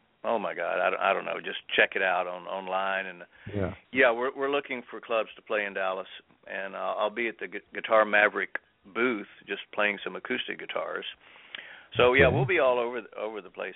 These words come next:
Speaker 1: in Dallas.
Speaker 2: Well, Foster, that's another reason why you need to go to the website, uh, and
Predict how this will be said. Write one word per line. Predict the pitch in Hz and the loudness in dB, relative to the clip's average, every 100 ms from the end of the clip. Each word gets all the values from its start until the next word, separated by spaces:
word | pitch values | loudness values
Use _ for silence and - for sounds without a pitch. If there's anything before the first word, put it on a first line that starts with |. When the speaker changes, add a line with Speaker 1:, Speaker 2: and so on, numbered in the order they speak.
| 98 | -12
Speaker 1:
in | 92 | -10
Dallas. | 92 92 90 - - _ _ _ - - - - - - | -8 -8 -10 -16 -20 _ _ _ -20 -20 -20 -18 -20 2
Speaker 2:
Well, | 113 98 | 2 4
Foster, | 135 135 - 160 | 4 4 2 0
that's | 117 110 - | 2 2 0
another | 104 110 131 127 | -2 -2 -2 -2
reason | 123 113 92 113 | -4 -4 -4 -4
why | 95 95 | -4 -4
you | 95 107 | -2 -4
need | 113 120 107 | -4 -6 -6
to | 107 | -8
go | 90 95 98 - | -2 -2 -2 -4
to | 113 98 90 | -6 -4 -4
the | 95 95 | -6 -6
website, | 101 101 120 131 - 95 85 117 - - - | -4 0 0 -2 -4 -2 0 -2 -8 -18 -6
uh, | 90 82 82 - - _ - | -4 -2 -2 -6 -20 _ -2
and | 85 87 90 | 2 2 0